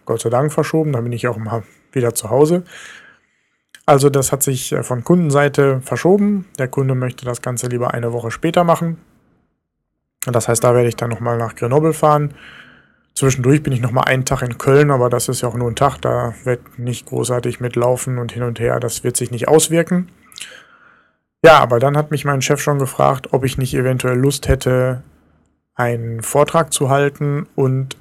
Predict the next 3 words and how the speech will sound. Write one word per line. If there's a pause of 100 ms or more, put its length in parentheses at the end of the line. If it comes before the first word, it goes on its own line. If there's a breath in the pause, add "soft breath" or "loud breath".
(160)
eine (200)
bisschen
technische,